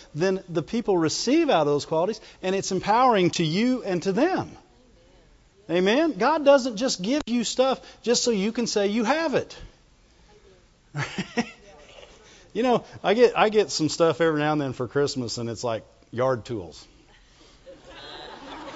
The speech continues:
And a yard tool in my house, sad little tool. Sad little tool, 'cause it don't get used a lot.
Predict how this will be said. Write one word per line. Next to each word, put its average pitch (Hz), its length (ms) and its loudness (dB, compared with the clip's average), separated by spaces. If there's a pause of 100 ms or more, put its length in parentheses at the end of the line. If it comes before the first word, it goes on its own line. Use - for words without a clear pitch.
(920)
And 139 140 -2
a 147 60 2
yard 269 320 6
tool 240 260 6
in 180 80 4
my 196 220 6
house, 208 360 6
sad 180 440 2
little 147 180 2
tool. 127 380 -2 (840)
Sad 175 360 4
little 156 240 4
tool, 120 340 0 (100)
'cause 120 240 -6 (280)
it 185 100 -6
don't 311 180 2
get 302 160 4
used 311 300 6
a 220 60 8
lot. 139 340 4